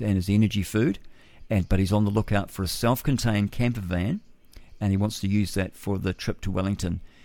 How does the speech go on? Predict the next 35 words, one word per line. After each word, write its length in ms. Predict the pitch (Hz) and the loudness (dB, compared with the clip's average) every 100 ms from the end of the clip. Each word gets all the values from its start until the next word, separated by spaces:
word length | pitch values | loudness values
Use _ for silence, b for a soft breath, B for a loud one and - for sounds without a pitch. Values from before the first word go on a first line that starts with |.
| b | b
He 120 | 107 | -4
said, 180 | 104 107 | -2 0
"I'm 220 | 101 101 | 0 0
really, 220 | 120 127 | 2 2
really 200 | 107 101 | 2 2
grateful 640 | 95 101 104 - 90 120 180 | 0 0 -2 -4 -4 -4 -6
for 180 | - 104 | -6 -2
all 160 | 101 98 | 0 0
the 100 | 92 | -4
support 440 | 98 - 104 - | -4 -2 -2 -2
that 100 | 110 | -4
people 320 | 107 104 101 - | -4 -2 -4 -2
on 160 | 101 | -2
the 60 | 92 | -2
street 300 | - 110 98 | -2 -2 -2
have 100 | - | -2
given 260 | 107 104 | -2 0
me 280 | 92 117 175 B B B B | 0 -2 -4 B B B B
and 320 | 110 104 101 98 | 0 2 2 2
the 140 | 98 | 2
people 240 | 110 98 | 2 2
on 80 | 95 | -2
Facebook 540 | - 107 107 - 107 101 | -2 0 0 -2 -6 -4
have 100 | 101 | -4
given 200 | 113 117 | -2 -2
me." 200 | 165 175 - b b b | -2 -6 -14 b b b
He 140 | 101 | -4
said, 160 | - 104 | 0 -2
"It's 140 | 101 | 0
amazing. 580 | 101 101 101 98 87 92 - b b b | 0 2 2 0 -2 -6 -10 b b b
It, 340 | 104 104 - 110 | -4 -4 -6 -8
uh, 60 | - | -2
let 260 | 113 120 | -2 0
me 140 | 117 98 | 0 2
know 380 | 101 92 90 | 2 2 0